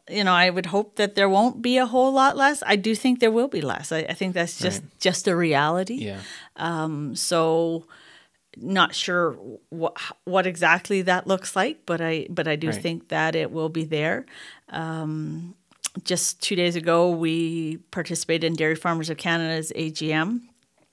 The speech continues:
Speaker 1: and talking about, yeah, some of the visioning also on the environmental side and how we,
Speaker 2: Yeah.
Speaker 1: how we continue to,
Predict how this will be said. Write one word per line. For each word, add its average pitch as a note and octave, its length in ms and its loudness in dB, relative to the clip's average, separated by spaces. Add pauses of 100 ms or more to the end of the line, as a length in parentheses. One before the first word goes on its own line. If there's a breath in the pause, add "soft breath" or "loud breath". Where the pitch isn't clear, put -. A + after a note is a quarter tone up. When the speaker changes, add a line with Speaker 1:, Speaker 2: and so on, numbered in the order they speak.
(220)
Speaker 1:
and E3 240 -4
talking E3 380 -4
about, D#3+ 400 -2 (400 loud breath)
yeah, F#3 180 0
some F3 240 -2
of E3+ 60 -2
the E3 80 0
visioning E3 480 -2
also D#3+ 240 -4
on D#3+ 140 -4
the D#3 100 -2
environmental D#3 720 0
side D#3+ 480 -2
and D3+ 140 -4
how D#3+ 260 -2
we, D#3+ 240 0
Speaker 2:
Yeah. A#2 160 0 (400 loud breath)
Speaker 1:
how F3 180 -2
we E3+ 240 -2
continue E3+ 680 -2
to, E3+ 680 -4